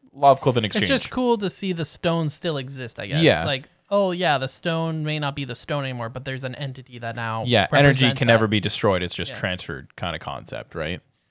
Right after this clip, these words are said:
Speaker 1: So maybe they're creating some weird Infinity Illuminati-esque situation.
Speaker 2: Maybe,
Speaker 1: I
Speaker 2: or
Speaker 1: don't know.
Speaker 2: maybe there's some sort of impact event if in Secret Wars that
Speaker 1: Could
Speaker 2: involves
Speaker 1: be.
Speaker 2: having all the new,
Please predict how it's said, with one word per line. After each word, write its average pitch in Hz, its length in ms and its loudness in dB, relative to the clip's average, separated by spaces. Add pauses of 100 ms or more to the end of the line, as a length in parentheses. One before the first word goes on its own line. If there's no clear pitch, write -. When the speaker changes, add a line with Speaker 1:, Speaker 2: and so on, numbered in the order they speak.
(520)
Speaker 1:
So 87 640 -2 (100)
maybe 107 300 2
they're 110 160 4
creating 107 800 -2 (100)
some 110 280 -6
weird 104 340 -4
Infinity 107 920 -4
Illuminati-esque 98 1200 -2
situation. 101 640 -4
Speaker 2:
Maybe, 285 320 -2
Speaker 1:
I - 100 2
Speaker 2:
or - 20 4
Speaker 1:
don't - 160 4
know. 120 180 4
Speaker 2:
maybe 165 240 2
there's 156 260 -2
some 156 220 -2
sort 147 220 -4
of 131 60 -10
impact 139 440 -4
event 139 360 -6
if 131 200 -10
in 143 160 -8
Secret 156 300 -6
Wars 185 420 -2
that 131 160 -2
Speaker 1:
Could 135 80 -6
Speaker 2:
involves 131 340 2
Speaker 1:
be. 127 80 2
Speaker 2:
having 143 320 0
all 147 140 2
the 143 80 -4
new, 143 280 -2